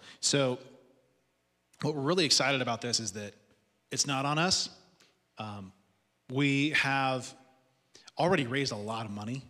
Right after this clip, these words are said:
which has been really incredible. We know th-, for a fact we're gonna be able to take care of, of Tim and Steph, and we, that, that,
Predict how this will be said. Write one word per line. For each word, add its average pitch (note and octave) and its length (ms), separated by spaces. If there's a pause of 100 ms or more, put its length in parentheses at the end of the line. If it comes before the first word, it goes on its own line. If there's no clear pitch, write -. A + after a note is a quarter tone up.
which A#2 140
has G#2+ 100
been A2+ 220 (100)
really C#3+ 380
incredible. B2+ 420
We A#2+ 80
know B2+ 220
th-, C3 120 (260)
for A#2 120
a G#2 60
fact B2+ 280
we're C3+ 60
gonna B2+ 140
be B2+ 80
able A#2 120
to A2 60
take A#2+ 120
care B2 180
of, B2+ 180
of A#2+ 220
Tim B2 180
and A2+ 100
Steph, A#2+ 340
and A2 180
we, A#2+ 160
that, A2+ 340
that, A#2 480